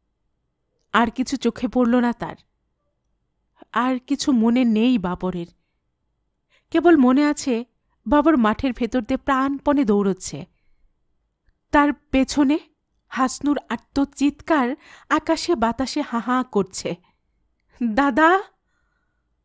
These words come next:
আরও খানিকটা হুইস্কি ঢালল বাবর।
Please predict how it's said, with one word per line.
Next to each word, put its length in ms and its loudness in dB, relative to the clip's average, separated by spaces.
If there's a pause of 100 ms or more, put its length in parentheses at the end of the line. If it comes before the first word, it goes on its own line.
(1700)
আরও 200 4
খানিকটা 440 -2
হুইস্কি 420 -2
ঢালল 320 0
বাবর। 340 -2